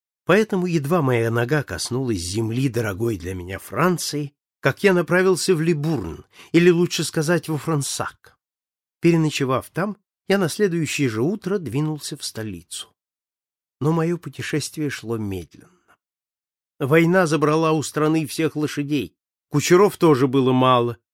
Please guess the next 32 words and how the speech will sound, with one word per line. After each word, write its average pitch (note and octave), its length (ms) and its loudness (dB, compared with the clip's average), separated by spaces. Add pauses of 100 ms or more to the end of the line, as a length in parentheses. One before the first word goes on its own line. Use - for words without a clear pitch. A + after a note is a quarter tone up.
вследствие F3+ 640 2
этого A3 260 2
мне D#3 220 4
пришлось E3 400 -2
употребить C#3 760 -4
две C#3+ 220 4
недели A#2+ 480 2
на G#2 200 -6
то, F3+ 140 -4
чтобы A#2 280 -4
добраться A#2 480 -4
до A2+ 160 -2
Орлеана. F2+ 580 -8 (580)
В D3 120 4
Эстампе G#3+ 480 0
я G#2 160 -4
приехал A2 380 -6
туда G#2+ 260 -6
тринадцатого. - 880 -2 (480)
Кучер G3+ 360 0
дилижанса D#3+ 600 2
объявил, C#3+ 460 0
что D#3+ 240 2
он G#3 240 2
не F3 100 4
двинется D3+ 600 0
дальше. - 480 -16 (580)
Париж F#3 340 2
окружали D3+ 540 4
казаки C3 640 2
и A#2 40 -2
прусаки. E3+ 800 -4